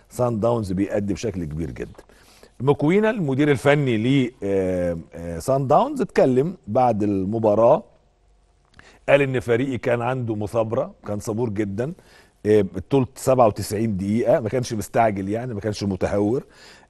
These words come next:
قال انه، آه، احنا اصدقاء وبنحترم جدًا النادي الاهلي، آه، آه، ولكل التقدير.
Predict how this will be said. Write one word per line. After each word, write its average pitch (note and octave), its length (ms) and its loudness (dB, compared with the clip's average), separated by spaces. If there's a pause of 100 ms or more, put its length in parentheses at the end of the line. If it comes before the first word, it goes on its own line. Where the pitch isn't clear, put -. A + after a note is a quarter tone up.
(120)
قال A#2+ 420 6
انه، A#2+ 440 0 (120)
آه، G#2 460 0
احنا C3 220 2
اصدقاء A2 460 0
وبنحترم A2+ 480 -2
جدًا A2 320 0
النادي G#2 280 0
الاهلي، G2+ 520 -2 (580)
آه، A2+ 320 6 (100)
آه، G#2 120 2
ولكل A#2+ 420 2
التقدير. A2 640 2